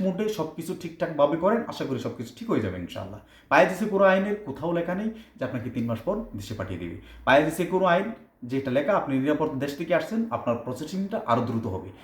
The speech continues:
এটার পাশাপাশি ওইটাও লেখা, যদি আপনি বাংলাদেশে নিপীড়ন হন, নির্যাতনের শিকার হন, যদি আপনার জরুরি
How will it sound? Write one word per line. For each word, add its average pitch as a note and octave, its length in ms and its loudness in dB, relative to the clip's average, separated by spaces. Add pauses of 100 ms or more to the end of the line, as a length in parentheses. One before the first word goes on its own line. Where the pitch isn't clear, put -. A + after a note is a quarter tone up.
(120)
এটার F3+ 220 2
পাশাপাশি D#3 540 0
ওইটাও F3 360 6
লেখা, G3 340 0 (260)
যদি A#3 220 4
আপনি B2+ 200 2
বাংলাদেশে A2+ 480 0
নিপীড়ন C#3 520 4
হন, E3+ 240 -2
নির্যাতনের F3 540 4
শিকার G#2+ 340 0
হন, A3+ 240 2 (880)
যদি F#3+ 180 8
আপনার E3 260 6
জরুরি F3 320 2